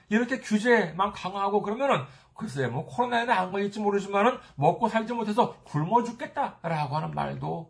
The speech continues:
있습니다. 따라서 어느 정도 규제를 풀어야 한다라고 하는 주장도 있는데, 있-, 있다고 하는데, 아니 뭐 충분히 이해가 됩니다.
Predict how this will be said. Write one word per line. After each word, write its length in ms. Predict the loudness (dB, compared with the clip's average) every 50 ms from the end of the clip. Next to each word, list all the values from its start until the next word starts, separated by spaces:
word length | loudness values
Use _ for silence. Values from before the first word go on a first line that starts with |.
| -10 -8
있습니다. 420 | -6 -6 -8 -8 -10 -14 -14 -16 _ _ _ _ _ _ _ _ _ _ _ _ _ _ _ _ _ _ _ _ _ -20 -20 -20 -20 0 4
따라서 420 | 6 6 6 6 4 0 -2 -6 0
어느 240 | 4 4 4 4 4
정도 260 | -2 -4 -4 -4 -8
규제를 460 | -6 -6 -4 -2 0 0 0 -2 -4 -6
풀어야 340 | -4 0 2 4 4 4
한다라고 880 | 4 2 -4 -2 2 2 2 2 2 -2 -4 -2 2 2 2 2 2 0
하는 200 | -2 -4 -4 -4
주장도 400 | -6 -4 -2 -2 -2 -2 -2 -2
있는데, 560 | -2 -2 -2 -2 0 0 0 0 0 -2 -2 -4
있-, 160 | -6 -6 -6 -6
있다고 360 | -6 -6 -2 0 0 0 2
하는데, 440 | 0 0 -2 0 -2 -2 -4 -4 -8 -14 -20 -20 -20 -20 -20 -20 _ -20 _ _ _ _
아니 160 | 0 2 2
뭐 180 | 2 2 -2 -4
충분히 680 | -4 -8 -8 -6 -2 2 2 2 2 2 -2 -2 -4 -6 -4
이해가 840 | -2 -2 0 2 2 4 4 4 4 2 0 -2 -2 -2 -2 -2 -2
됩니다. 480 | -4 -4 -2 0 0 0 -2 -4 -6